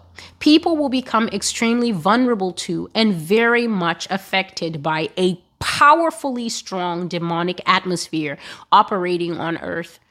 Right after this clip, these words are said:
I always say to God's people, we're already in the minority. We are already in the minority against those who are not born again. And then among the group that claim Christianity,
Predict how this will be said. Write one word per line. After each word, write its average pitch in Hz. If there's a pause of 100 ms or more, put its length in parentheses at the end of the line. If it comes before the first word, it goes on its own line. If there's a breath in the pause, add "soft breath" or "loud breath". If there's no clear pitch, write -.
(220 soft breath)
I -
always 220
say 226
to 220
God's 180
people, 175 (220 soft breath)
we're 247
already 262
in 180
the 175
minority. 160 (480)
We 208
are 185
already 269
in 240
the 240
minority 165
against 190
those 170
who 180
are 170
not 165
born 165
again. 160 (200 loud breath)
And 233
then 302
among 196
the 269
group 208
that 196
claim 202
Christianity, 190